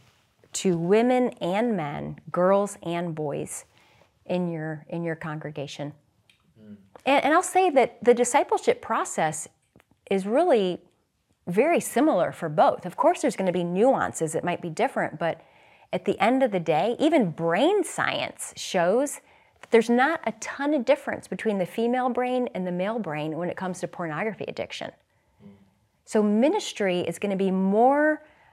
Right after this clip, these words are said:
Speaker 1: the same than it's gonna be different. So I, I hope that encourages people,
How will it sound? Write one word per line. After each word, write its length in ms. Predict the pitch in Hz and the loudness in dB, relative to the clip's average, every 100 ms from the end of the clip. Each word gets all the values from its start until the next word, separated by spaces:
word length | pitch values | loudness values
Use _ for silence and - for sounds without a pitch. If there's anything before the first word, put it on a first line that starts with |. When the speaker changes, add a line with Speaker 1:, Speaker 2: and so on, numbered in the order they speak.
| _ _ _ - | _ _ _ -2
Speaker 1:
the 100 | 175 | -2
same 680 | - - 220 233 156 123 - _ _ | 0 2 2 2 -2 -6 -12 _ _
than 140 | 190 180 | -2 0
it's 120 | 165 | -2
gonna 200 | 202 190 | -2 -2
be 120 | 175 | -2
different. 420 | 165 233 208 - - | -2 -2 -2 -4 2
So 80 | |
I, 480 | 190 208 - - 113 - | 4 4 2 0 2 2
I 40 | |
hope 160 | 214 220 | 2 4
that 160 | 202 | 2
encourages 800 | 170 - 214 247 220 - - - - _ - _ | 2 -2 0 0 0 -4 -8 -12 -16 _ -20 _
people, 480 | 202 160 151 - | -6 -4 -4 -6